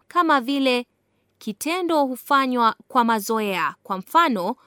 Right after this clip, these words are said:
mimi husoma Kiswahili. Kama kitendo kimekamilika, kwa mfano, umesoma sana ukapasi mtihani. Kuna hali nyingi katika lugha ya Kiswahili. Kwa mfano,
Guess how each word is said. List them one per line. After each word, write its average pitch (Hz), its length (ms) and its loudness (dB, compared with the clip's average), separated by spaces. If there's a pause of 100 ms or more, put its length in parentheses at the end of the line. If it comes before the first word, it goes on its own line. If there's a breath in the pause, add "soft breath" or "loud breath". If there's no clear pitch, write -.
(260 soft breath)
mimi 339 460 0
husoma 247 560 -2
Kiswahili. 196 800 -6 (540)
Kama 370 280 2
kitendo 277 580 -2
kimekamilika, 208 880 -4 (200)
kwa 175 140 -14
mfano, 214 560 -2 (220)
umesoma 233 640 -2
sana 226 580 -2 (140)
ukapasi 269 640 -4
mtihani. 202 720 -6 (1040)
Kuna 277 240 2
hali 277 280 0
nyingi 269 500 -2
katika 311 400 -2
lugha 269 200 -2
ya 226 80 -2
Kiswahili. 196 760 -4
Kwa 180 140 -4
mfano, 220 540 0